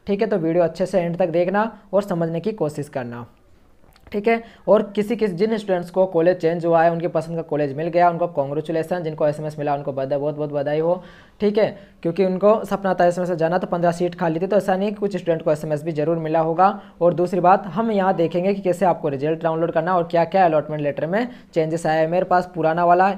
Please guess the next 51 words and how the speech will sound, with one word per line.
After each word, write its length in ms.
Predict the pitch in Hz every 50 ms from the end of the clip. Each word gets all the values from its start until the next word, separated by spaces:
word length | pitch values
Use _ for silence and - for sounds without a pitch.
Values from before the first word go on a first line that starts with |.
| - - - - -
ये 160 | 185 196 185 196
एक 80 | 185
गर्ल्स 260 | 156 165 170 170 170 202
है, 60 | 190
इसका 180 | 185 196 202 190
पुराना 320 | 196 170 165 156 156 165
वाला 200 | 160 165 175 170
अलॉटमेंट 360 | 160 156 151 151 156 156 156
लेटर 200 | 147 147 143 147
मेरे 160 | 147 151 143 143
पास 240 | 160 175 202 - -
पहले 200 | 156 147 147 151
का 100 | 160 160
पड़ा 220 | 160 147 147 151 156
हुआ 160 | 160 175 190
है, 120 | 214 214 208
कोई 140 | - 170 170
रिलेटिव 380 | 147 143 147 147 147 175 175 175
जानकार 400 | 147 151 143 143 - 165 170 180
है 60 | 190
तो 60 | 165
उसका 160 | 170 - 175
अलॉटमेंट 340 | 160 147 147 143 160 151 147
लेटर 180 | 143 139 - 143
मेरे 160 | 147 143 -
पास 260 | - 175 220 226 - - - - - _ -
पड़ा 180 | 160 151 151
हुआ 260 | 143 139 135 135 135 135
है। 120 | 131 - - -
ठीक 160 | 208 208 233
है, 120 | 240 240 240 - - - -
आप 120 | 156 165 156
देख 200 | 151 175 170 175
सकते 260 | - 175 175 - 196
हो 160 | 208 220 226 - - - _ -
इसमें 260 | 175 170 208 208 220 214
क्या 180 | 208 196 180
क्या 140 | 180 190 185
दे 120 | 165 170
रखा 180 | 160 160 151 180
है। 60 | 180
इसमें 160 | 175 185 170
पहले 200 | - 185 180 190
वाला 220 | 190 175 160 147 - - - - - - _ _ _ _ _ _ _ -
कब 140 | 202 202
का 120 | 202 220 214
है? 80 | 220 190 147
बीस 220 | 185 196 214 190
दो। 140 | 156 175 156 131 - - - _ -
ठीक 180 | 175 185 -
है, 100 | 226 190